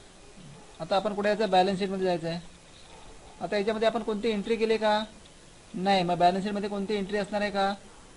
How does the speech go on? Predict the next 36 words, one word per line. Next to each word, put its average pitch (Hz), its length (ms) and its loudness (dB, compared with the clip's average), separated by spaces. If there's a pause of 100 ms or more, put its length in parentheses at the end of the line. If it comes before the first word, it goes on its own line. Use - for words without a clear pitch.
(260)
एंट्री 196 280 -2
नसणार 180 340 0
आहे. 170 80 0
इथून 180 200 -4
एंटर 190 260 -4
केलं, 170 280 -2 (1300)
दाखवतोय 190 400 -6 (680)
कोणती 180 180 -6
आहे 185 200 4
का 214 60 -2
इथे 208 200 0
एंट्री 196 220 0
बॅलन्स 190 260 2
शीटमध्ये? 190 380 -4 (560)
नाही 165 240 -2
आहे, 139 80 -6 (280)
बरोबर 175 140 -4
आहे 196 80 0
ना? 233 140 -2 (720)
मग 170 140 -4
डिटेलमध्ये 202 440 0
बघण्यासाठी 202 380 -2
काय 208 120 -4
करणार 202 200 -2
आपण? 208 300 -2 (1300)
Alt 196 360 0 (360)
एफ 170 220 -4
वन. 160 160 -4
डिटेलमध्ये 185 380 -2
बघण्यासाठी 190 320 -2
काय 190 140 -4
करणार 185 220 -4
आहे? 180 220 0
Alt 202 160 -2
एफ 175 260 -6
वन. 156 120 -4